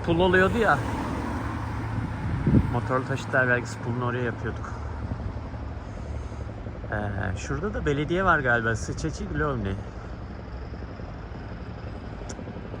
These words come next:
Yanımızda da buranın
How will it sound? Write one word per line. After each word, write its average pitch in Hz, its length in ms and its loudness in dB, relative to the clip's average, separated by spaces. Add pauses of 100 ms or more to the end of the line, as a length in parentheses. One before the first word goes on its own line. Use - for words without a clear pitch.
(160)
Yanımızda 156 600 2
da 180 200 4 (1700)
buranın 147 340 0